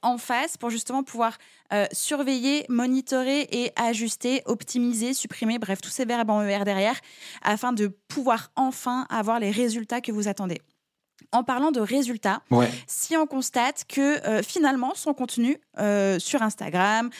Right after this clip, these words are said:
Speaker 1: euh, principalement, mais aussi sur l'ensemble de ses canaux de communication, ne génère pas les résultats souhaités, comment est-ce qu'on peut ajuster ça et comment est-ce qu'on peut, euh,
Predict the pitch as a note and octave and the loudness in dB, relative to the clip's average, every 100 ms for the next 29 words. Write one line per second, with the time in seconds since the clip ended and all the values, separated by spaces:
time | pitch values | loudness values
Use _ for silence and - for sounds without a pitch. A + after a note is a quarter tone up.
0 | - - G3+ G3 G3 G3 G3 F#3 F#3+ F3+ | -16 -2 4 6 6 4 0 -2 -4 -4
1 | - - A3+ G#3+ A3+ G#3+ A3 G#3+ F#3+ A3+ | -8 -4 -4 -2 0 2 2 2 -2 -2
2 | A3 F#3+ G3 A#3+ G#3+ - G#3 A3 A3+ G#3 | -2 0 0 -2 -4 0 -2 0 0 0
3 | G3+ G3+ - G#3+ - - - A3 A3+ A#3+ | 0 -2 -2 -4 -6 -16 -2 2 4 2
4 | A3+ - C#4 C#4+ A#3 A#3 G#3 G#3 G3 - | 0 -2 0 0 0 -2 -2 -2 -2 0
5 | A3 G3+ B3+ - C#4+ G4+ - A#3+ A#3+ - | 0 0 -4 -2 -2 -2 -2 -2 -2 -2
6 | - D#4 E4 C4+ C#4 - B3 - D4+ C#4+ | 2 4 4 2 0 -2 -2 0 0 0
7 | B3 C4 C4 - A#3 C#4 D4+ - - - | -2 0 0 0 -2 0 0 -4 -14 0
8 | A3 G#3+ G#3+ G#3+ G#3 | 4 6 4 0 0